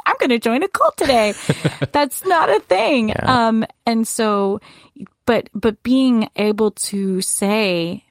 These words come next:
Speaker 1: "Man, I
Speaker 2: Mm.
Speaker 1: screwed that one up. That is not what I was wanting to do, and I can't believe I did that, and
Speaker 2: Yeah.
Speaker 1: I'm sorry." And then just realizing that, that,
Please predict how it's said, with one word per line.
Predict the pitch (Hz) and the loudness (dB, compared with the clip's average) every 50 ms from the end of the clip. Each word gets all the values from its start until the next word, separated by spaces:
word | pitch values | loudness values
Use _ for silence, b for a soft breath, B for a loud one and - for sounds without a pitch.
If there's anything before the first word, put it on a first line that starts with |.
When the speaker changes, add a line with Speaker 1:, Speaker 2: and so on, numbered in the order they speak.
| _ _ | _ _
Speaker 1:
"Man, | 175 185 190 214 262 277 311 339 330 302 254 208 165 165 160 - - _ _ _ _ _ - | -12 -8 -4 0 2 2 4 4 4 4 2 2 0 -2 -4 -8 -10 _ _ _ _ _ -4
I | 294 302 | -2 0
Speaker 2:
Mm. | 262 95 | 0 2
Speaker 1:
screwed | 92 92 87 87 - - 294 320 302 208 - | 0 0 -2 -4 -6 -4 -2 -2 -2 -2 -4
that | - 226 247 302 254 | -4 -2 0 0 0
one | 208 185 175 - - | 0 -2 -4 -4 -2
up. | 240 294 339 254 151 - - | -2 0 2 0 0 0 -2
That | - 214 269 254 180 | -2 0 0 0 0
is | 175 - - | -2 -4 -4
not | 175 170 180 180 185 196 214 233 262 277 269 - - | -6 -4 -4 -2 0 0 2 2 2 2 2 0 -2
what | 190 180 175 - _ _ - | -4 -4 -6 -8 _ _ -6
I | 175 175 165 156 | -4 -4 -4 -6
was | 151 - 170 156 - - | -6 -6 -6 -6 -8 -10
wanting | - - - 180 202 233 254 254 | -14 -8 -4 -2 0 2 0 0
to | - - | -2 -4
do, | 208 214 240 254 254 | -4 -4 -2 -2 -2
and | 208 170 | -2 -4
I | 151 160 147 - _ | -6 -8 -10 -12 _
can't | - - - - 254 233 180 | -20 -20 -10 -6 -6 -4 -2
believe | 190 180 175 | -2 -2 0
I | 170 165 | -2 -2
did | 160 170 - | -4 -4 -4
that, | - 156 - | -4 -4 -2
and | - | -2
Speaker 2:
Yeah. | 165 | -4
Speaker 1:
I'm | 160 156 156 | -4 -6 -8
sorry." | - - - 151 139 - - - - - - B B B B B B B B B B B - | -10 -6 -4 -4 -4 -4 -6 -8 -12 -14 -14 B B B B B B B B B B B -4
And | 220 214 208 196 190 180 | 0 0 2 2 0 -2
then | 170 180 202 208 214 208 208 - | -2 -2 0 0 2 0 0 -2
just | - 202 190 - - | -2 -4 -4 -4 -4
realizing | 185 185 190 196 190 180 - 180 175 165 | -4 -2 -2 0 0 -2 -2 -2 -4 -4
that, | 156 165 - - | -4 -6 -6 -6
that, | 175 170 - - | -4 -4 -4 -6